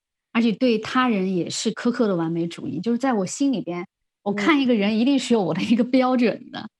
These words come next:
Speaker 1: <laughs> 那个标准，
Speaker 2: 哦。
Speaker 1: 哦，我觉得符合他就是一个很，很 OK 的。
Speaker 2: 嗯。
Speaker 1: 所以不仅如此，就是我觉得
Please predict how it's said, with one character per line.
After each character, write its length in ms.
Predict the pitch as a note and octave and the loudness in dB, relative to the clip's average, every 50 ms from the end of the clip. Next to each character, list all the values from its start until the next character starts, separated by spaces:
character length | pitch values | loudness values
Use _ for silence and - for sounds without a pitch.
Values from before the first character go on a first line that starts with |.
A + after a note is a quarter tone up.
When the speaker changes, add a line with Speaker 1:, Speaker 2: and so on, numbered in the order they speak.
| - - - | -20 -20 -16
Speaker 1:
<laughs> 300 | - - - - D#4 - | -16 -14 -10 -10 -6 -4
那 80 | - A3+ | 0 0
个 80 | G3+ G#3 E3 E3+ | 2 2 4 4
标 200 | B3+ C4 C4+ C#4 | 4 4 4 2
准， 160 | B3+ G#3+ E3+ - - - - | 0 -4 -6 -8 -10 -4 -2
Speaker 2:
哦。 80 | A3+ - | 0 2
Speaker 1:
哦， 100 | A3 G#3 G3+ | 2 2 2
我 60 | G3 | 2
觉 140 | - G#3+ A3 | 2 2 2
得 100 | C4 D4 | 2 2
符 220 | C#4+ - - F3+ | 0 -2 -4 -8
合 160 | F3 - F#3 | -4 -4 -4
他 160 | F3+ - G#3 | -2 0 0
就 100 | G3 G3 | 0 0
是 160 | F#3+ - - F#3+ | -2 -2 -4 -4
一 20 | E3 | -2
个 100 | F3+ F3+ | -2 -2
很， 240 | - - F#3 D#3+ D#3 - - | -4 -4 -6 -8 -8 -12 -18
很 180 | - - - F#3 | -14 -10 -8 -2
OK 440 | - F#3 G3 F#3 - - F#3+ F3 F3 | -2 0 -2 -2 -2 -2 -2 -2 -2
的。 120 | E3+ D3+ - _ _ _ _ _ _ _ - | -2 -6 -8 _ _ _ _ _ _ _ -8
Speaker 2:
嗯。 100 | - - | -6 -2
Speaker 1:
所 160 | - D#4+ F4 | 0 0 2
以 180 | F4+ D#4+ D4+ | 2 0 -4
不 80 | E4 F#4+ | -6 -8
仅 240 | E4 - C4+ A3 G3 | -4 -2 -2 0 0
如 160 | F#3+ G#3 A#3+ | 0 0 0
此， 240 | A#3+ - - G3+ F3+ | -2 -2 -2 -2 0
就 160 | F3 - A#3+ | 0 -2 -2
是 140 | A#3 - A3 | -2 0 0
我 120 | F#3 F3+ | 0 0
觉 120 | E3+ G3 G#3+ | 0 0 0
得 120 | A#3+ | -2